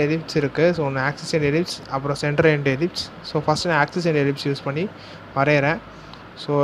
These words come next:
axis and ellipse, ellipse-ஐ பொறுத்த வரைக்கும் பாத்தீங்கன்னா, எப்பவுமே வந்து ரெண்டு dimensions வந்து நம்ம சேஞ்ச் பண்ற மாதிரி இருக்கும். ஒண்ணு X ஆக்சிஸ்ல இருக்க diameter, அப்புறம் ஒய் ஆக்சிஸ்ல இருக்க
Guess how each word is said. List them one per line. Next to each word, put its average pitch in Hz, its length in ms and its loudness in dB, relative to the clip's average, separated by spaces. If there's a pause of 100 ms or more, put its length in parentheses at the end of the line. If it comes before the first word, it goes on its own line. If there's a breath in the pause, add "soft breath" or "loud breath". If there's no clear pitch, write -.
(140)
axis - 280 -2
and 175 160 2
ellipse, 165 260 -2 (180)
ellipse-ஐ 180 380 4
பொறுத்த 156 260 6
வரைக்கும் 151 380 2
பாத்தீங்கன்னா, 139 380 4 (340)
எப்பவுமே 151 300 4 (100)
வந்து 143 240 4 (480)
ரெண்டு 165 200 2 (120)
dimensions 156 600 2
வந்து 156 180 2
நம்ம 143 200 -2
சேஞ்ச் 139 260 -4
பண்ற 131 220 -2
மாதிரி 135 180 0
இருக்கும். 135 300 -4 (640 loud breath)
ஒண்ணு 143 180 0 (560)
X 143 220 -2
ஆக்சிஸ்ல 160 400 2
இருக்க 147 240 -2
diameter, 143 560 2
அப்புறம் 143 220 4
ஒய் 139 160 4
ஆக்சிஸ்ல 143 380 -2
இருக்க 131 160 0